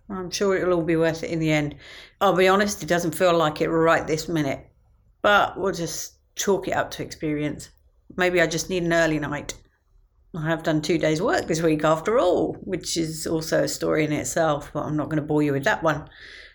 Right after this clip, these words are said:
So, what can I say today? Oh, the fudge was lovely. Today's fudge was Belgian chocolate. The Yankee candle was called Surprise Snowfall.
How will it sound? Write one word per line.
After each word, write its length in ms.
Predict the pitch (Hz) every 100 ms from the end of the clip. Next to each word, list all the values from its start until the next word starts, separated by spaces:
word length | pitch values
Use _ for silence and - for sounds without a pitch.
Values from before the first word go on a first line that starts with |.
| _ _ _
So, 800 | - - 302 285 196 160 143 147 - _ -
what 160 | 320 330
can 140 | 180
I 80 | 151
say 720 | - - 359 269 160 156 - -
today? 600 | - 226 302 285 170 151 -
Oh, 440 | 294 151 - - -
the 80 | 160
fudge 720 | - - 233 160 170 208 185
was 200 | 170 156
lovely. 560 | 143 139 160 277 302 - _ _ _ -
Today's 420 | 165 175 175 170
fudge 440 | - 180 240 -
was 140 | 175 -
Belgian 800 | - 180 170 160 160 160 165 156
chocolate. 560 | - - 254 - - - _ _ _ _ _ _ _ _
The 80 | 196
Yankee 520 | 180 190 254 269 262
candle 480 | 254 247 233 214 196
was 220 | 196 196
called 420 | - 190 190 190
Surprise 680 | - 190 - 220 196 190 185
Snowfall. 800 | - 190 180 180 202 262 392